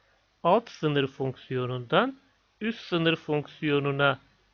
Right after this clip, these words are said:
doğru hareket ettiğini bilmeli ve sınırları ona göre yazmalıyız. Eğer x'i fonksiyon belirliyor olsaydık sol sınır fonksiyonundan sağ sınır fonksiyonuna gidecektik. Bir de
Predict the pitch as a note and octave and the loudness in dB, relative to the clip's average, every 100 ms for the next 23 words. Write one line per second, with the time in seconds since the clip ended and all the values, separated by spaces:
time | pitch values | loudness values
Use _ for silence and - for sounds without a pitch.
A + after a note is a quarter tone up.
0 | _ C#3+ C#3+ C#3+ C#3+ C3+ D3 C#3+ C#3+ - | _ 2 4 6 6 4 0 0 -2 -2
1 | C#3+ C#3 C#3+ C#3+ F3 A3 - E3 D#3 D3+ | -4 -2 -2 0 2 2 0 0 0 2
2 | D#3 D3+ D3 C3+ C3 A#2 A2+ G#2+ A#2 G#2+ | 2 2 2 0 -2 -4 -6 -10 -14 -14
3 | G2 - _ _ - - - _ - D3 | -16 -20 _ _ -20 -20 -20 _ 2 6
4 | D3+ D3+ E3 C#3 - C4 B3+ G3 E3+ - | 10 8 6 -6 -6 -6 0 0 0 -2
5 | D3 C#3 C#3 B2+ C3 C#3 C3 - E3 E3 | -2 0 0 0 -2 -2 -2 -2 -2 -2
6 | A3 - _ _ _ - - G3+ A#3+ - | -6 -12 _ _ _ -4 2 4 2 0
7 | G#3 G#3 - G3 G3 - G#3 G#3 G#3 A#3 | 2 0 0 -4 -4 -2 0 0 0 0
8 | C#4+ - _ _ _ - D3+ F#3+ - G3+ | 0 -6 _ _ _ 2 6 6 4 -2
9 | G#3+ - A3 F#3+ - A3 G#3+ G#3 G#3+ A#3+ | -2 -2 -6 -4 -2 0 0 -2 -2 -2
10 | A#3+ - C4+ - _ _ _ - C#3 A3 | -2 -4 -8 -10 _ _ _ -8 0 0
11 | G3+ G3 C4+ | 2 2 2